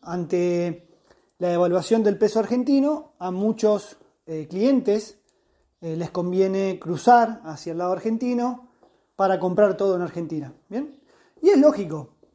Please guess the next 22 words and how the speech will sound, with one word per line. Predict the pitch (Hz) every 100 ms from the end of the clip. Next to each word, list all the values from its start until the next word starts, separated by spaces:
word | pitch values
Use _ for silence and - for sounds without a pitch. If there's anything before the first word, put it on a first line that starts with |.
| -
yo | 208
me, | 208 175 -
si | - 160
querés | 180 226
me | 233
pongo | 214 196 190 180
del | 175 180
lado | 196 185
del | 180 170
comerciante | 170 180 180 233 240 262
y | 262
digo, | 190 185 175 170 170 - - - - _ - _ _ _ _
quizás | - 233 349 -
yo | 226
haría | 214
lo | 220
mismo, | 392 196 160
¿no? | 180 330 -
Si | - 175
yo | 226 240
viviría | 233 220 226
ahí | 226 269 302 294 -